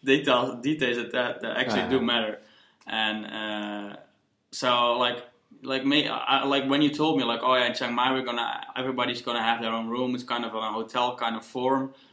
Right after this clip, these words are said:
Speaker 1: I'm like, "Wow, that's awesome. Yeah, that's perfect." Uh, and now being here, I also kinda miss what we had in Barcelona as
Speaker 2: Yeah.
Speaker 1: well.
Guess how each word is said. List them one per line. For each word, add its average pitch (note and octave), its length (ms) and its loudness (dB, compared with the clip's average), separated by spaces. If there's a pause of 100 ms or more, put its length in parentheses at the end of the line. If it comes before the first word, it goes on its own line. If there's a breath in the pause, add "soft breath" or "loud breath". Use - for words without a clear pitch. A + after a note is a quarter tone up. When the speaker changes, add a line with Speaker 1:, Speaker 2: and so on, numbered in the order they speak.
(140)
Speaker 1:
I'm A#2 260 -4
like, A2+ 200 -4
"Wow, B2+ 240 4
that's - 240 -2
awesome. B2+ 420 2
Yeah, A#2+ 80 -4
that's A2 220 -10
perfect." C#3 760 -6
Uh, A2 140 -8 (340 loud breath)
and B2 160 -2
now B2+ 320 4
being C3+ 300 4
here, F#3+ 440 -4 (220 soft breath)
I B2+ 80 0
also E3 300 2
kinda B2 240 0
miss B2 280 2
what A2+ 120 -6
we A2+ 140 -4
had A2+ 180 0
in G#2+ 120 -4
Barcelona G#2+ 520 -4
as G2 160 -6
Speaker 2:
Yeah. F2+ 40 -4
Speaker 1:
well. - 260 -6